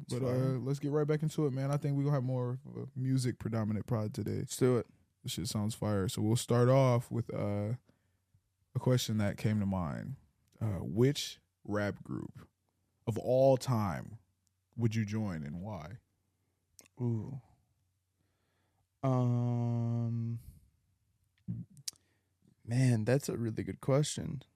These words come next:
Speaker 2: We stocked with good questions today, bro. It's
Speaker 1: Yeah.
Speaker 2: gonna be a good pod.
Speaker 1: Do you have one in mind?
Speaker 2: For me,
Speaker 1: Yeah.
Speaker 2: personally,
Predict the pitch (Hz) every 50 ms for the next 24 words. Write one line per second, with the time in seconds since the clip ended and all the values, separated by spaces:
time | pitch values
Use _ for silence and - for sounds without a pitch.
0 | _ _ _ _ _ - 135 135 135 127 - - 139 123 117 107 104 107 101 92
1 | 92 90 - 85 87 101 - - 92 101 - - - 85 80 69 64 58 58 60
2 | 58 64 - 110 113 113 110 104 - 107 101 - 90 85 80 - - 101 95 -
3 | - - - 135 139 143 147 147 131 127 120 120 120 131 127 123 120 110 101 95
4 | 90 90 95 104 120 135 - - _ - 135 127 123 127 127 139 160 160 - 120
5 | 120 110 104 - - 175 - 147 151 156 170 180 175